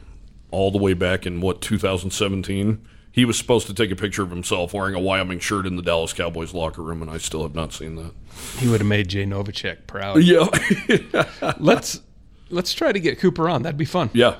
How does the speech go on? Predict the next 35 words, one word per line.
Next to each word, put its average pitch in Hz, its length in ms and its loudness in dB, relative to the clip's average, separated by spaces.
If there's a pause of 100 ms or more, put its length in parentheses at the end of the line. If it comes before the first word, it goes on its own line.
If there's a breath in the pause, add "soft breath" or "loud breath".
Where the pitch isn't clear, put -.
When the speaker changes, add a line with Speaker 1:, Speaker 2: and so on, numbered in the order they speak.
Speaker 1:
he's 117 160 2
a - 20 -6
great 92 260 -2
dude. 87 240 -6 (140)
I 104 100 2
would 95 140 -2
love 90 160 -2
to 92 60 -8
get 90 140 -4
him 92 140 -2
on. 90 180 0
I'm, 92 180 0
I'm 95 220 -4
so 107 200 4
proud 98 360 0
that 92 120 -2
he's 95 200 -4
still, 101 540 4
'cause 98 240 -4
he, 120 200 2
he 87 240 0
was 143 120 0
in 95 80 -2
the 92 80 -4
two 113 140 0
thousand 87 320 -2
sixteen 113 580 -2
recruiting 98 380 -4
class, - 460 -14
uh, 104 180 2
or 123 180 6
the 92 220 2
draft 101 340 -2
class. - 280 -18
Speaker 2:
Mm-hmm. 113 280 0